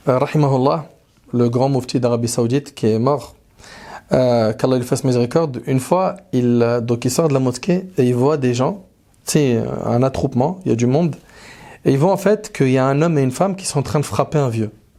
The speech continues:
Tu vois ? Tout de suite, ce qui a été décidé, c'est quoi ? C'est qu'on, on appelle le shorta, la police, pour, pour freiner ça. Et le cheikh, il regarde ça, il est très choqué, le, le savant. Et puis, il entend que le père dit, «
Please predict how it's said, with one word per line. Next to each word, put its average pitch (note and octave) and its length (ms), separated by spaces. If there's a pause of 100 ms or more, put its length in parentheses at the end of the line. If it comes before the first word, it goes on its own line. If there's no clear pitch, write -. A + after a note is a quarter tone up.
(1600)
Tu - 100
vois ? D3 320 (480)
Tout - 100
de B2+ 80
suite, G3+ 280
ce - 160
qui - 80
a - 20
été A#2+ 180
décidé, A#2+ 380
c'est C#3 160
quoi ? F3+ 180
C'est C3+ 200
qu'on, A#2 800 (260)
on B2 120
appelle C3 260
le B2 80
shorta, G3+ 380
la A#2+ 100
police, E3 400
pour, A#2+ 260
pour - 160
freiner D#3+ 300
ça. B3+ 220 (1040)
Et C3 40
le A2+ 60
cheikh, - 240
il D#3+ 80
regarde B2+ 300
ça, A3+ 100
il F#3 60
est A#2+ 100
très - 140
choqué, D#3+ 400 (800)
le, B2 220
le A#2+ 100
savant. A#2+ 420 (600)
Et C3 80
puis, G#3+ 380
il C#3+ 180
entend F3+ 300
que - 140
le C3 80
père F#3 240
dit, « E3 360